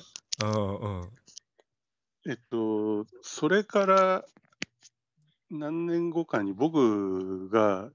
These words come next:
Speaker 2: 入院した時に体験した話なんですけど。
Speaker 1: はいはいはい。
Speaker 2: えっと、もう病院はその、この間話した場所からちょっと移転しちゃったんですね。
Speaker 1: はい。ああ。
Speaker 2: まあ、同じ病院なんですけど、
Speaker 1: はい。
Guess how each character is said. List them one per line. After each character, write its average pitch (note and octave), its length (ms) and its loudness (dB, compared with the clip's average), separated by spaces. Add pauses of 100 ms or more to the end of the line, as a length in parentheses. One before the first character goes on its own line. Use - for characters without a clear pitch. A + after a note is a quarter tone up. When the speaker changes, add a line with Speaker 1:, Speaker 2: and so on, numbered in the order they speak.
Speaker 2:
入 D3 320 6
院 F3+ 180 2
し - 120 -4
た E3 120 0
時 D#3 240 -2
に F#2 120 -8
体 G2+ 280 -6
験 G2+ 280 -6
し - 100 -12
た F#2+ 160 -12
話 G2 340 -8
な F#2+ 140 -4
ん F2 80 -12
で F2 100 -16
す - 100 -16
け - 120 -10
ど。 G2 340 0 (320)
Speaker 1:
は C3+ 140 0
い G2+ 40 -2
は F#2+ 140 -6
い D#2 40 -10
は E2+ 220 -14
い。 - 40 -20 (840)
Speaker 2:
え C#3+ 40 6
っ C3+ 40 6
と、 D3 200 6
も E3 160 10
う A#2+ 100 -2
病 B3 220 8
院 C4+ 120 6
は B3+ 80 4
そ A3 160 -2
の、 G#3 180 -2 (100)
こ - 140 4
の F#3+ 80 8
間 G3+ 200 4
話 F#3+ 300 2
し - 20 -12
た A#2+ 120 2
場 G#2 140 -4
所 G#2+ 160 -4
か G#2+ 120 4
ら G#2+ 100 4
ち - 100 -4
ょ - 20 -4
っ - 20 -4
と - 100 0
移 G#2+ 80 0
転 E3 280 4
し - 100 -6
ち - 40 6
ゃ D#3 40 4
っ - 20 0
た - 180 -2
ん A2+ 60 -2
で F#2 100 -12
す - 140 -20
ね。 G2+ 120 -16 (180)
Speaker 1:
は A#2+ 240 0
い。 - 40 -10 (480)
あ C#3 420 -2
あ。 - 20 -20 (500)
Speaker 2:
ま A3 200 6
あ、 - 20 8
同 F#3+ 220 8
じ G3+ 140 4
病 F#3+ 160 2
院 F#3+ 80 0
な F#3 120 2
ん D#3 60 4
で F#2+ 100 0
す - 120 -14
け G2 100 -4
ど、 F#2 220 -2
Speaker 1:
は G#2+ 240 0
い。 - 40 -16